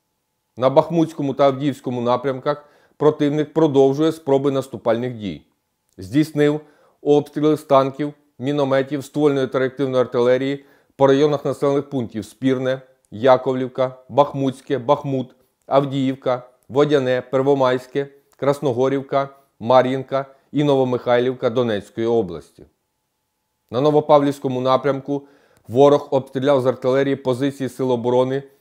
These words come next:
та райони населених пунктів Вугледар та Нескучне, що на Донеччині. На Запорізькому напрямку окупанти обороняються.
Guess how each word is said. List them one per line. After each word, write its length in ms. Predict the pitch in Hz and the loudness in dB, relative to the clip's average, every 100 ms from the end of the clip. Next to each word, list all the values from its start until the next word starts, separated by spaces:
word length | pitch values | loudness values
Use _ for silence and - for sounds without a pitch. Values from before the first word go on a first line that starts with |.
| _ | _
та 120 | - 131 | 2 4
райони 440 | 120 127 143 143 | 4 2 0 -2
населених 540 | 131 123 - 131 123 - | -2 -2 0 -2 -4 -6
пунктів 360 | 139 117 117 | -6 -6 -6
Вугледар 680 | 110 131 123 110 123 135 139 - _ _ | -2 -2 0 2 4 4 0 -16 _ _
та 120 | 135 | 0
Нескучне, 640 | 135 135 - 123 - 92 73 _ _ _ | 0 -2 -4 -6 -6 -14 -16 _ _ _
що 220 | - 135 | -6 -4
на 100 | 123 | -2
Донеччині. 680 | 117 120 113 90 - 76 71 _ _ _ _ _ _ _ _ - | -4 -4 -4 -8 -16 -20 -20 _ _ _ _ _ _ _ _ -6
На 100 | 120 | 0
Запорізькому 600 | 139 143 151 156 147 127 | 0 0 -2 -2 -6 -2
напрямку 640 | 131 127 139 131 139 143 - _ _ | 0 -2 -2 -6 -6 -6 -8 _ _
окупанти 640 | 139 139 135 131 131 127 | -6 -4 2 4 4 0
обороняються. 920 | 123 127 127 135 135 110 95 - - | -2 2 2 2 0 -4 -4 -10 -20